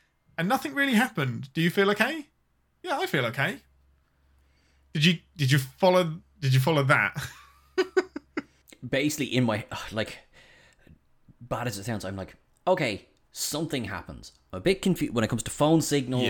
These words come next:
Speaker 1: Yeah.
Speaker 2: and everything. They do it, you're right, they do, they talk about it, they explain it, they say, "Yeah,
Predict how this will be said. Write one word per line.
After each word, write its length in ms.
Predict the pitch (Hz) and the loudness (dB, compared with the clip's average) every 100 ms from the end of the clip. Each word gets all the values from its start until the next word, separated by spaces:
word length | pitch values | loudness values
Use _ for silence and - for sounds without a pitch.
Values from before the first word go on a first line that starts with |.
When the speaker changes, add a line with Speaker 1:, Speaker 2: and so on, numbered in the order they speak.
| - | -2
Speaker 1:
Yeah. 120 | 113 | -4
Speaker 2:
and 100 | 107 | -6
everything. 280 | 104 107 107 | -6 -4 -2
They 120 | 117 | 4
do 160 | 151 196 | 4 4
it, 100 | 139 | 6
you're 100 | 143 | 6
right, 160 | 117 | 6
they 120 | 104 | 4
do, 200 | 107 135 139 | 2 4 2
they 120 | - | 0
talk 220 | 123 147 | -2 -2
about 120 | 156 | -4
it, 40 | 123 | -4
they 80 | |
explain 300 | 90 - 135 131 | -8 -6 -4 -4
it, 40 | |
they 60 | - | -4
say, 160 | 110 | -4
"Yeah, 160 | 107 | -2